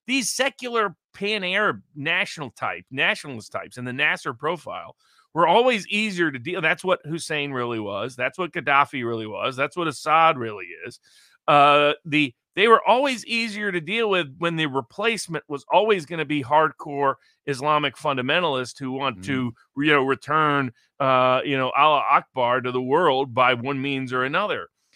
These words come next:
Speaker 1: And that's all we keep getting. I mean, Israel keeps making that mistake. I mean, there are
Speaker 2: I
Speaker 1: parts
Speaker 2: know,
Speaker 1: of
Speaker 2: they
Speaker 1: Israel
Speaker 2: do. I, that's
Speaker 1: Yeah.
Speaker 2: one of the, I hate, like, that you can't, like,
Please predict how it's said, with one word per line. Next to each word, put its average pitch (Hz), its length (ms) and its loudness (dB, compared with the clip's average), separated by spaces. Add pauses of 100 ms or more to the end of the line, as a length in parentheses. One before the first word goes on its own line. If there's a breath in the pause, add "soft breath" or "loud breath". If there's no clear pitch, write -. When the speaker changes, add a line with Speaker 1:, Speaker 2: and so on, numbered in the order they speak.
(200)
Speaker 1:
And 147 320 -2
that's 160 280 4
all 175 180 4
we 165 120 0
keep 180 280 -10
getting. 160 340 -8
I - 40 -6
mean, 190 120 0
Israel 285 340 4
keeps 135 280 -6
making 110 280 -6
that 92 140 -10
mistake. - 340 -20
I - 60 -20 (440)
mean, 147 80 -2
there 143 80 4
are 147 40 6
Speaker 2:
I 151 60 6
Speaker 1:
parts 147 220 0
Speaker 2:
know, - 60 -2
Speaker 1:
of - 60 -4 (100)
Speaker 2:
they 151 100 0
Speaker 1:
Israel 131 300 -4
Speaker 2:
do. 104 60 -20 (300)
I, 175 160 0
that's 175 280 -2
Speaker 1:
Yeah. 196 40 -8
Speaker 2:
one 214 80 -2
of 185 80 -4
the, 147 180 -2 (120)
I 151 120 2
hate, 160 400 -4
like, 127 280 -2
that 123 260 0
you 123 80 -8
can't, 147 360 -2
like, 120 240 -4